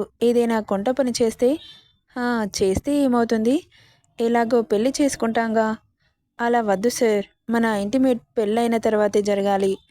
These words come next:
"అంటే లాంగ్ డ్రైవ్‌కి వెళ్తే మన ఇంటిమసీ అయిపోతుందా?" "అలా అని కాదు, మన వయస్సు అలాంటిదిగా.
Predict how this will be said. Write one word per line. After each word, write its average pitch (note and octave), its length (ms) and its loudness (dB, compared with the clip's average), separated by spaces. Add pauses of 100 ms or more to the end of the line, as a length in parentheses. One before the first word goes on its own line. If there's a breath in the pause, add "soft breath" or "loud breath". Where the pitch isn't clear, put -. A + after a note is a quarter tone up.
(540 soft breath)
"అంటే A#3 320 0 (340)
లాంగ్ A#3 380 2
డ్రైవ్‌కి B3+ 420 2
వెళ్తే A3+ 380 2 (320)
మన A#3 180 2 (200)
ఇంటిమసీ B3 600 0
అయిపోతుందా?" A3 640 0 (760)
"అలా G#3+ 260 0
అని B3+ 200 0
కాదు, G#3+ 340 0 (380)
మన A3+ 220 0
వయస్సు G3+ 560 0
అలాంటిదిగా. A#3 680 0